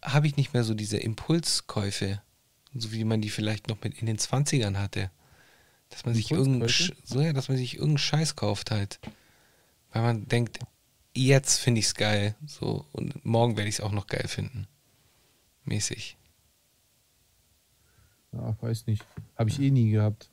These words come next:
Speaker 1: Ja.
Speaker 2: So Impulskäufe, was hab ich mir impulsmäßig gekauft? Ja, vielleicht diese Spinning Wheel Bling Bling Kette, die ich damals bei Charblife hatte. Vielleicht war das ein Impulskauf, aber eigentlich fand ich die bis zum Schluss ganz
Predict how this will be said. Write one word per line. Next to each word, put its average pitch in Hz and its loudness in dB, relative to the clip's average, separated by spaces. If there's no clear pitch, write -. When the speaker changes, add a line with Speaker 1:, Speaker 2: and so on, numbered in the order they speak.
Speaker 1:
Ja. - -8
Speaker 2:
So 110 -2
Impulskäufe, 135 0
was 110 -4
hab 107 -2
ich 104 -4
mir 113 0
impulsmäßig 110 -4
gekauft? 113 -8
Ja, 104 0
vielleicht 110 2
diese 110 0
Spinning 139 4
Wheel 113 6
Bling 110 4
Bling 131 2
Kette, 107 -2
die 107 0
ich 104 -2
damals 104 0
bei 101 -4
Charblife 110 -2
hatte. 101 -4
Vielleicht 101 -2
war 101 0
das 110 -2
ein 110 0
Impulskauf, 104 -2
aber 92 -4
eigentlich 110 0
fand 127 2
ich 113 -4
die 123 -6
bis 131 -4
zum 120 -2
Schluss 139 -4
ganz 117 -2